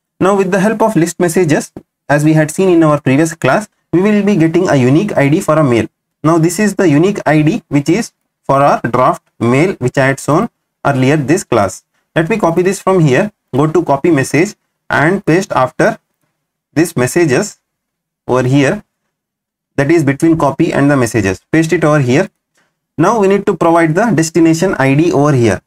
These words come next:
Now you might get a question, how we can retrieve the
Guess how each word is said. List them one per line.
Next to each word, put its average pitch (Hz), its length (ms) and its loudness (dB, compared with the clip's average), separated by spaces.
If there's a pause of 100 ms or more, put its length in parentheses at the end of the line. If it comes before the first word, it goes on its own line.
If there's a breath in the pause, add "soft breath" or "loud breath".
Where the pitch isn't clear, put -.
Now 175 140 0
you 208 180 0
might 208 220 0
get 175 180 -2
a 208 80 0
question, 185 380 -2
how 202 220 -2
we 214 180 -2
can 208 240 0
retrieve 160 460 0
the 208 180 0